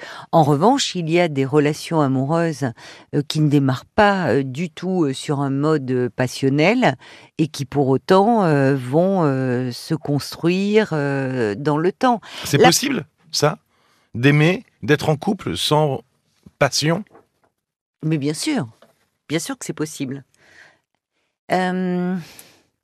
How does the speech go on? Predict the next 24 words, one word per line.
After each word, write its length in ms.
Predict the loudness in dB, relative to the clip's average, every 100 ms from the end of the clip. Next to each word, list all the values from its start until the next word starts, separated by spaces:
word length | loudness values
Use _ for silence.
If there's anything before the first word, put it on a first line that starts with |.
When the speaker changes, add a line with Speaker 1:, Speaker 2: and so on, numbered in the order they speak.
| _ -20 _ _ _ _ _
Speaker 1:
aimer, 320 | 4 6 4 0
c'est 240 | -2 -4 -4
très 260 | -4 0 2
différent, 720 | 0 -4 -2 0 0 0 0
hein, 80 | -2
de 160 | -2
la, 520 | -2 0 -2 -2 -4
de 180 | -4 0
la 140 | 2 2
passion. 520 | -2 -4 -2 -2 -2 -10 -20 -20 -4
Euh, 680 | 0 2 2 0 0 0 -2 -6 -12 _ 0
on 100 | 0
peut, 200 | 2 4 6 6
euh, 600 | 4 2 0 -2 -4 -6 -10 _ _ _ _ _ _ _ _ _ _ _ _ _ _ _ _ _
on 120 | 2
peut 320 | 2 2 4 6
être, 440 | 4 0 -10 -4
euh, 420 | 0 2 2 2 -2 _ _ _ _ -12
dans 320 | 0 2 4
la 120 | 2
passion 520 | 2 0 -2 -6 -4
sans 400 | -6 -6 -6 -4
aimer 460 | -2 -2 -2 -4 -8 -8
véritablement 720 | -6 -6 -4 -4 -2 -2